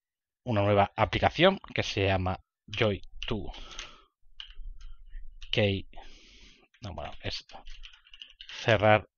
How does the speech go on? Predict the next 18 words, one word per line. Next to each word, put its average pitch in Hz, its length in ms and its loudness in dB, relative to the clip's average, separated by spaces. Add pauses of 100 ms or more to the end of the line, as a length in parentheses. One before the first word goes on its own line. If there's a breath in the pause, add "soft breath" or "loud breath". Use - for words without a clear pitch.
Joy 110 220 -2
two 101 180 -6
K. 185 380 2 (2500 soft breath)
Volvemos 104 500 2
a 101 60 2
poner 107 440 6 (800)
la 113 200 6
aplicación. 151 840 6
Todo 117 240 10
esto 117 240 8
ya 107 100 8
lo 101 80 8
expliqué - 240 0
en 92 80 0
un 92 140 0
vídeo, 202 560 8
¿vale? 151 400 2 (400)
Y 202 180 -2